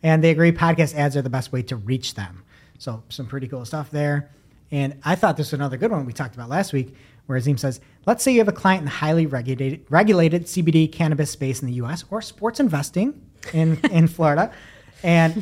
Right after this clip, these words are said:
the ads would violate some of the Google Ads and Facebook ad terms. Podcast ads have less restrictions, plus a highly targeted audience equals a win." So everybody's complaining about, we heard it from David Herman, everybody complains about Google Ads.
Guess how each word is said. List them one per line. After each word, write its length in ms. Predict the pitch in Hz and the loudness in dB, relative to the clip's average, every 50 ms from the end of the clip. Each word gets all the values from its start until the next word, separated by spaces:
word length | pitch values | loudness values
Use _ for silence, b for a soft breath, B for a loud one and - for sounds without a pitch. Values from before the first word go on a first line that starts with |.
| - - | -8 -8
the 100 | - 160 | -4 0
ads 200 | 170 170 170 170 | 2 4 4 4
would 80 | 170 160 | 4 4
violate 320 | 165 160 160 160 160 160 - | 4 4 4 2 2 0 -2
some 100 | 165 151 | -4 -2
of 40 | 143 | -2
the 40 | 143 | 0
Google 200 | 151 156 151 143 | 0 0 0 0
Ads 180 | 139 139 - 131 | -2 -2 -2 -4
and 80 | - | -4
Facebook 320 | 151 143 - - 147 - 180 | -4 -6 -6 -6 -10 -6 -2
ad 200 | 185 196 196 - | 0 0 0 0
terms. 380 | - 202 196 190 185 175 - - - - - _ _ - | 0 0 0 2 0 -2 -4 -10 -16 -20 -20 _ _ -4
Podcast 460 | - 190 190 185 180 185 180 170 170 180 | 0 0 0 0 0 -2 -2 -2 0 2
ads 240 | 175 170 170 - | 2 2 2 0
have 140 | 147 113 107 | -4 -8 -8
less 240 | 131 127 127 - - | -8 -10 -10 -10 -10
restrictions, 680 | 120 - - - 185 185 185 - 190 180 175 165 170 - - - | -12 -12 -8 -6 -6 -6 -6 -4 -4 -2 -2 -2 -4 -6 -10 -16
plus 180 | - 123 107 - | -16 -14 -14 -14
a 40 | |
highly 260 | 110 - 143 120 117 110 | -14 -12 -12 -12 -12 -10
targeted 340 | - 131 123 113 113 113 127 | -8 -8 -8 -8 -8 -8 -6
audience 400 | 135 143 139 143 143 - - - 131 | -4 -4 -2 -2 -4 -4 -6 -10 -12
equals 300 | 120 - 127 117 104 123 | -12 -10 -10 -10 -10 -10
a 40 | 113 | -10
win." 340 | 104 104 101 92 92 90 - _ _ | -10 -12 -12 -14 -14 -18 -20 _ _
So 300 | - - 139 120 117 107 b b b b b b b b _ _ _ _ _ - | -12 -10 -10 -8 -10 -12 b b b b b b b b _ _ _ _ _ 0
everybody's 540 | 170 175 175 190 180 190 185 185 185 180 | 0 2 2 0 0 0 0 0 -2 -2
complaining 580 | - 185 170 - - 165 160 160 156 156 165 - | -4 -4 -4 -2 0 0 0 0 0 0 -2 -4
about, 460 | 139 131 135 135 131 123 120 120 - _ _ _ _ _ _ _ _ _ _ 180 | -8 -8 -6 -6 -6 -6 -8 -12 -18 _ _ _ _ _ _ _ _ _ _ -14
we 140 | 156 139 | -12 -10
heard 120 | 120 147 143 | -8 -6 -8
it 40 | - | -8
from 140 | - 139 | -8 -8
David 240 | 135 135 135 131 143 | -8 -6 -6 -4 -2
Herman, 580 | 190 254 262 254 247 240 240 240 240 - - - _ _ _ - 135 | 0 0 2 2 0 0 -2 -4 -6 -10 -18 -20 _ _ _ -14 -10
everybody 240 | 135 143 143 139 | -6 -4 -4 -4
complains 260 | 127 - 156 147 139 123 | -4 -2 0 0 0 0
about 180 | 139 127 117 | -2 -2 0
Google 220 | 160 156 143 170 196 | 0 2 2 4 4
Ads. 300 | 214 214 214 208 - | 4 4 2 0 -4